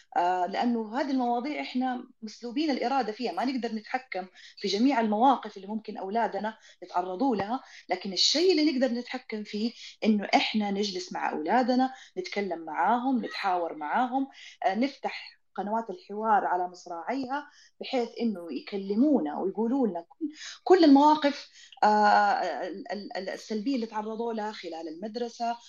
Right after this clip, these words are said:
أو لما كانوا مع أصحابهم. آه، ما يخافوا مننا، ي-، يقولوا لنا كل حاجة، وإحنا بدورنا هنا نتكلم معاهم ونصحح لهم بعض المفاهيم، ونصحح لهم بعض الأفكار اللي بتراودهم نتيجة سماعهم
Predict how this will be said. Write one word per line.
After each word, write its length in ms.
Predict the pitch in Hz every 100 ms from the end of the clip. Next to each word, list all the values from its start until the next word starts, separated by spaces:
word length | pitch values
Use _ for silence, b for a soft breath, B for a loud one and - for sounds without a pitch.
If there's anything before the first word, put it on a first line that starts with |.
| B
أو 160 | 202 196
لما 240 | 180 175 170
كانوا 240 | 190 190
مع 200 | 175 -
أصحابهم. 720 | - - 240 247 220 226 240 - B B -
آه، 520 | 180 185 185 180 - -
ما 160 | 196 254
يخافوا 500 | 302 294 302 - 247
مننا، 420 | 247 233 226 233
ي-، 340 | 359 160 202
يقولوا 300 | 202 254 311
لنا 200 | 277 220 -
كل 140 | 349
حاجة، 420 | - 285 277 277 302 B B -
وإحنا 400 | 359 381 381 359
بدورنا 440 | 226 330 294 247
هنا 340 | 208 208 190 277 b b -
نتكلم 480 | 190 - 349 330 226
معاهم 520 | 190 185 175 196 269 _ _
ونصحح 600 | - 185 - 175 - 330
لهم 240 | 320 285 240
بعض 200 | 214 202
المفاهيم، 680 | 202 190 180 180 180 190 202 B B
ونصحح 440 | - - - 240 254
لهم 180 | 226 180
بعض 220 | 175 175
الأفكار 640 | 175 - - 240 226 233 - B _
اللي 520 | 233 208 196 202 196 - -
بتراودهم 880 | 190 - 180 170 262 220 214 254 254 B -
نتيجة 480 | - - 359 320 285
سماعهم 800 | - 254 262 269 170 165 156 151